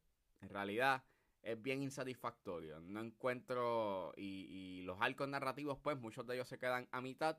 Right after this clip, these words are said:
porque, pues, no pasa nada. O sea, no sucede nada. Porque se quedan las narrativas ahí, en el aire.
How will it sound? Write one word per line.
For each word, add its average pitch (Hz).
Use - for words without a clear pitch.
porque, 92
pues, 90
no 78
pasa 110
nada. 151
O -
sea, 80
no 80
sucede 110
nada. 156
Porque 87
se 87
quedan 92
las 110
narrativas 120
ahí, 151
en 95
el 110
aire. 139